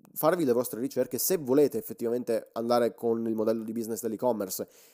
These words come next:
e di fare appunto, ehm, e di fare private label e quant'altro, magari però, e volete imparare a muovere i primi passi in maniera più confidente, più sicura di voi, investite sicuramente nelle mentorship private con gente che ne capisce, con gente che ha avuto effettivamente risultati con l'e-commerce,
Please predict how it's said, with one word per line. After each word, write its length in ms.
e 180
di 120
fare 320
appunto, 680
ehm, 840
e 80
di 80
fare 220
private 460
label 340
e 80
quant'altro, 560
magari 300
però, 320
e 100
volete 280
imparare 340
a 40
muovere 320
i 40
primi 180
passi 380
in 120
maniera 300
più 160
confidente, 580
più 120
sicura 280
di 80
voi, 200
investite 360
sicuramente 480
nelle 160
mentorship 540
private 360
con 140
gente 240
che 80
ne 80
capisce, 400
con 140
gente 240
che 80
ha 20
avuto 240
effettivamente 640
risultati 460
con 120
l'e-commerce, 640